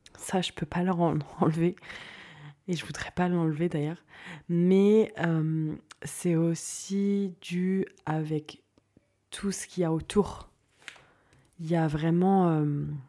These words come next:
énormément de choses qui les aident à devenir bienveillants. Et c'est vrai que on n'a pas forcément cette chance, je pense, en France,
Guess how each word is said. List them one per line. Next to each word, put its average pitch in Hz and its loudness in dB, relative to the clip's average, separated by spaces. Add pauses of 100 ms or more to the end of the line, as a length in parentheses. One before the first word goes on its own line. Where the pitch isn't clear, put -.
(220)
énormément 165 4
de 151 -2
choses 196 0
qui - -10
les 156 2
aident 180 4
à 151 2
devenir 156 2
bienveillants. 151 2 (880)
Et 160 2
c'est 156 -4
vrai 165 -2
que 147 -2 (140)
on 165 -2
n'a 156 2
pas 190 0
forcément 180 0
cette 160 -6
chance, - -4
je 156 0
pense, 160 -2
en 156 -2
France, - -4